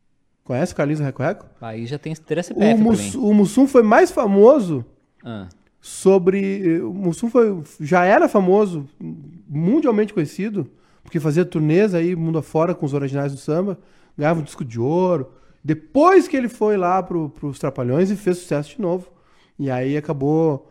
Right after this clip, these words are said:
Speaker 1: né, não conseguindo mais conciliar. Os Trapalhões viraram um fenômeno, tinha filme, show toda semana. Aí ele sai do Originais do Samba.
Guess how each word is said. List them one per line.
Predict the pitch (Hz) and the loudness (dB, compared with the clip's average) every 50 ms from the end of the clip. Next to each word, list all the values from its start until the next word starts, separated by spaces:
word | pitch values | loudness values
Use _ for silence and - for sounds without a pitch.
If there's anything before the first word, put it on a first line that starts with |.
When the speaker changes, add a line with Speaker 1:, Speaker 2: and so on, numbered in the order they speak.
| _ _ _ _ _ _ | _ _ _ _ _ _
Speaker 1:
né, | 127 123 127 147 | -4 -2 -2 -2
não | 156 143 127 | -2 -4 -4
conseguindo | 120 139 120 - 143 139 | -6 -8 -8 -6 -4 -4
mais | 143 143 139 - | -4 -4 -4 -6
conciliar. | - 156 147 - 202 175 151 180 190 | -6 -8 -6 -2 0 0 2 2 0
Os | 151 - | -2 -4
Trapalhões | - 120 101 - 117 117 131 | -6 -8 -6 -6 -6 -6 -6
viraram | 131 135 120 123 131 | -4 -4 -4 -4 -4
um | 127 | -4
fenômeno, | - 160 143 127 123 139 160 151 | -4 -4 -4 -2 0 0 0 -2
tinha | - - 120 110 | -4 -6 -12 -16
filme, | 104 - _ - - _ _ - 127 135 156 165 147 123 113 104 104 _ _ _ _ _ _ _ | -16 -18 _ -20 -20 _ _ -8 -4 -2 -2 -2 -2 -4 -6 -8 -10 _ _ _ _ _ _ _
show | _ - - 135 139 139 | _ -6 -2 -2 -2 -2
toda | - 131 120 120 | -2 -4 -4 -4
semana. | - - 151 143 135 147 160 165 160 - _ _ _ | -4 -4 -2 -2 -2 -2 -2 -4 -8 -12 _ _ _
Aí | - 135 135 | -6 -4 -4
ele | 143 135 | -4 -4
sai | - - 143 139 | -4 -4 -4 -4
do | 139 | -4
Originais | 143 147 143 147 147 151 147 | -4 -4 -4 -4 -4 -4 -4
do | |
Samba. | - - 160 165 160 | -4 -6 -6 -6 -8